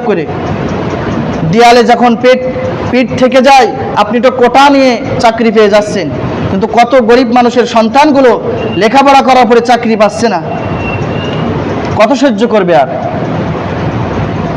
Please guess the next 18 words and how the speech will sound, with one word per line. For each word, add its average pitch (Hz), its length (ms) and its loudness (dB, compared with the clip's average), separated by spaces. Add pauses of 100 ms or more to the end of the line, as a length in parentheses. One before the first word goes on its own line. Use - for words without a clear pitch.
(1500)
আপনারা 208 300 2
হয়তো 247 260 4
আমার 233 200 4
উপরে 240 140 2
রাগ 240 260 2
করতে 233 240 0
পারেন, 202 280 2
কিন্তু 220 260 -2
ব্যথা 214 340 2
নিয়ে 247 140 2
কথাটা 226 280 2
বললাম। 180 440 0 (760)
আসলে 233 260 2
কি 240 220 0
হ-, 233 340 4 (320)
হওয়ার 240 340 4
দরকার 247 320 2
আর 240 80 4